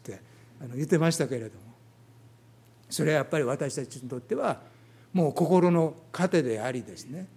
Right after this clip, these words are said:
またそれは自分の心の喜びになっていく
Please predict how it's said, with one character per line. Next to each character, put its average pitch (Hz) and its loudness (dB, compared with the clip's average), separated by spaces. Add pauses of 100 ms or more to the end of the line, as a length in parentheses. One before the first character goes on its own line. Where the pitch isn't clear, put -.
(480)
ま 151 -2
た 147 0
そ 147 0
れ 139 2
は 175 4
自 139 -2
分 147 -2
の 175 4
心 151 0
の 156 4
喜 175 0
び 156 0
に 196 0 (380)
な 196 2
っ - -8
て 170 -2
い 123 -2
く 269 -6